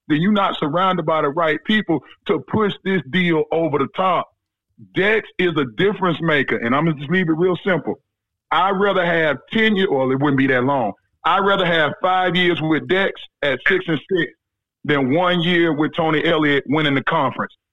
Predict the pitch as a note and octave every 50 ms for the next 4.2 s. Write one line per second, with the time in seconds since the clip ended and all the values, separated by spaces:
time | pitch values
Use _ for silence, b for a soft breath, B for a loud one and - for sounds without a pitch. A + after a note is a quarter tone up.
0 | _ - E3 F3 F#3 - E3+ E3 C#3+ B2 - - - D#3+ F3+ F#3+ F3+ D#3+ C3 A#2+
1 | A#2+ - D3+ F3 E3+ D#3 E3+ E3+ F#3+ F#3+ F#3+ F#3 E3+ D#3+ D3 C3+ C3 C3 C3+ C#3
2 | D#3 - - b b b b E3 F3+ F#3+ G3 F#3+ F3+ E3+ D#3+ F3 - - - F#3
3 | F#3 F3 D#3+ C#3 D3+ C#3+ D3 D#3+ D3+ C#3+ E3+ D#3+ D#3+ D3+ - D3+ D3 D3+ D3+ B2+
4 | G#2 - - -